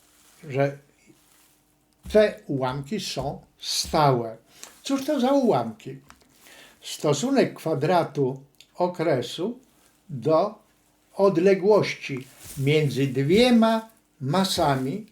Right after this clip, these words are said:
z których jedna porusza się pod wpływem siły grawitacji wokół drugiej. To może dotyczyć Słońca i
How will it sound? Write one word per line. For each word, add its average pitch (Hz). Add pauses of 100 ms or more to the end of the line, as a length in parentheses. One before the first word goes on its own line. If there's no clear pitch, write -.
(680)
z -
których 175
jedna 247
porusza 185
się 156 (280)
pod 135
wpływem 165
siły 185
grawitacji 139
wokół 139
drugiej. 127 (640)
To 208
może 180
dotyczyć 143
Słońca 160
i 131